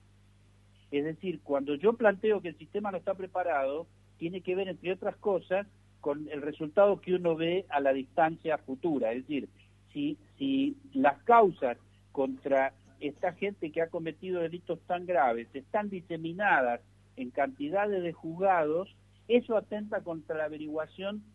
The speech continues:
de esto que fue un plan sistemático en realidad. No fueron loquitos sueltos que salieron a extorsionar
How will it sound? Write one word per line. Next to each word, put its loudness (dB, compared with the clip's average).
de 4
esto -2
que -6
fue -4
un -4
plan 2
sistemático 0
en -4
realidad. 0
No 2
fueron 4
loquitos -6
sueltos -6
que -12
salieron -2
a -2
extorsionar -2